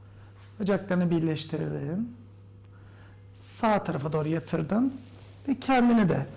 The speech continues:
sağ tarafa doğru. Şimdi sol kol yukarı ve geriye.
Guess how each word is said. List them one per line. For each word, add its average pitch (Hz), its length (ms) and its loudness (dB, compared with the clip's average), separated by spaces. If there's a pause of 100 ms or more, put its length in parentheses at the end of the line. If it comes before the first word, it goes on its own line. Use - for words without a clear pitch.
sağ - 360 0
tarafa 175 340 0
doğru. 175 220 2 (4000)
Şimdi 233 240 4
sol - 280 0
kol 165 200 0
yukarı 165 440 0
ve 208 80 0
geriye. 147 560 -4